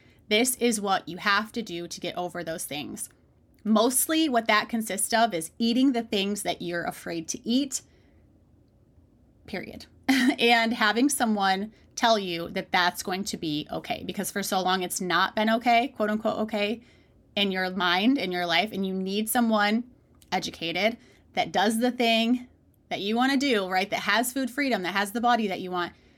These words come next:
that's eating the carbs. Like, those are the things you want. You have to follow someone who's done that and has a proven plan to get you out of it. And that's, that's what I do. I have so many ladies that come to me saying they want to understand food. They,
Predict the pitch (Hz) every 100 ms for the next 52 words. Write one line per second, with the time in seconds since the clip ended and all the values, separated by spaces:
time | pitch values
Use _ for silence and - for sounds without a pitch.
0 | _ _ - 208 214 240 254 262 254 254
1 | 185 190 185 202 226 247 262 285 269 294
2 | 294 320 214 185 233 220 _ _ _ _
3 | _ _ _ - - 190 185 226 220 247
4 | 262 247 214 185 214 202 - 185 190 190
5 | 185 190 190 180 214 180 175 175 180 -
6 | 170 175 170 165 - 175 170 - - _
7 | _ _ _ _ _ - - - 156 151
8 | - - 214 226 262 269 262 226 - 190
9 | 214 202 - - 220 208 226 302 - -
10 | 233 233 240 220 196 190 185 - - 202
11 | 196 196 190 - 185 185 175 175 185 208
12 | 220 240 202 196 196 - 175 175 - 147
13 | 113 180 180